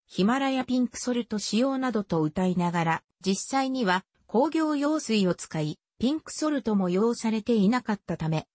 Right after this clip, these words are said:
大阪府から業務改善命令が下された。かつて、東京都中央区日本橋には、東京支店から昇格した東京本社があったが、千代田区飯田橋移転を機に、東京支社へ降格。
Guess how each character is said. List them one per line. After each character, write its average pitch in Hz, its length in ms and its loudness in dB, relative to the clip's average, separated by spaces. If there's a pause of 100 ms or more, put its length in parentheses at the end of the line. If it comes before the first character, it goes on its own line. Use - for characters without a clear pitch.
(120)
大 180 140 2
阪 262 380 -2
府 - 180 -18
か 214 120 -2
ら 202 180 0 (220)
業 185 160 2
務 294 200 -2
改 285 240 -2
善 277 260 -2
命 277 220 0
令 220 220 4
が 165 140 -2
下 - 220 -4
さ 165 160 -6
れ 156 120 -6
た。 135 140 -6 (1200)
か 277 160 0
つ - 160 -8
て、 180 240 0 (240)
東 294 220 2
京 294 240 -2
都 202 160 -2
中 262 340 -2
央 247 160 2
区 170 160 -4
日 170 180 2 (120)
本 254 240 2
橋 202 240 0
に 165 160 0
は、 156 160 0 (240)
東 277 200 2
京 285 260 0
支 - 160 -6
店 269 180 0
か 170 140 -2
ら 151 100 0
昇 220 240 0
格 240 300 -4
し - 100 -8
た 202 100 -2
東 240 240 0
京 262 240 -2
本 269 240 -2
社 185 180 -2
が 160 140 2
あ 160 40 2
っ 170 100 -6
た 170 120 -4
が、 160 220 -2 (220)
千 196 140 -2
代 240 100 2
田 262 120 2
区 190 140 0
飯 190 180 0
田 262 140 0
橋 247 280 0
移 196 80 2
転 190 260 2
を 160 240 2
機 - 120 -2
に、 170 200 0 (280)
東 269 220 2
京 277 220 0
支 - 160 -8
社 196 140 2
へ 170 40 2
降 170 240 -2
格。 202 420 -4